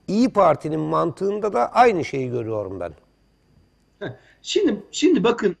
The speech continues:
Speaker 2: e, şunu söylemek istiyorum. E, bölge somut. Yürüdüğümüz, ele geçirdiğimiz, elde ettiğimiz bölge somut.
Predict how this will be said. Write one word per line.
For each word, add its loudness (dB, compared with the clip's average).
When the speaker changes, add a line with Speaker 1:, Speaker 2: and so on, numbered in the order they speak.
Speaker 2:
e, -4
şunu -8
söylemek 2
istiyorum. -2
E, 4
bölge 4
somut. -2
Yürüdüğümüz, 4
ele -2
geçirdiğimiz, -4
elde 2
ettiğimiz -4
bölge 4
somut. -8